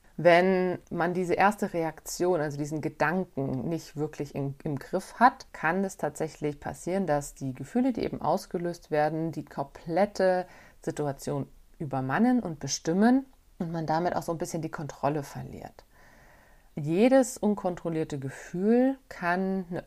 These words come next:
körperliche Anspannung hervorrufen, im Positiven wie im Negativen. Das heißt, es wirkt sich auf unser Verhalten aus. Wenn man sich jetzt hat überlegt, okay, eigentlich hat's eine,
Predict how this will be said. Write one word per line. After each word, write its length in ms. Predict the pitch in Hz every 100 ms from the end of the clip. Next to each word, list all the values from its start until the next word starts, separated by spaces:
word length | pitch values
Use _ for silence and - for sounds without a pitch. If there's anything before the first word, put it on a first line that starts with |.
| -
körperliche 540 | 175 156 156 156 -
Anspannung 500 | 170 170 - 143 139
hervorrufen, 600 | 120 - 135 131 135 -
im 100 | 143
Positiven 600 | 139 196 208 208 180 175 143
wie 120 | 135
im 100 | 127
Negativen. 760 | 123 123 117 - - - - - - - -
Das 360 | 151 147 - -
heißt, 280 | 160 165 -
es 140 | -
wirkt 200 | 160 160
sich 180 | 151 -
auf 100 | -
unser 220 | 151 139
Verhalten 680 | - 123 - 135 139 123 -
aus. 520 | 120 123 127 - - - _ _ _ _ _ -
Wenn 180 | 185 214
man 160 | 214 196
sich 160 | 185
jetzt 160 | 185 175
hat 320 | 170 - - -
überlegt, 440 | 151 151 190 196
okay, 260 | 160 - 151
eigentlich 540 | 160 202 220 202 -
hat's 260 | 165 - -
eine, 260 | 143 139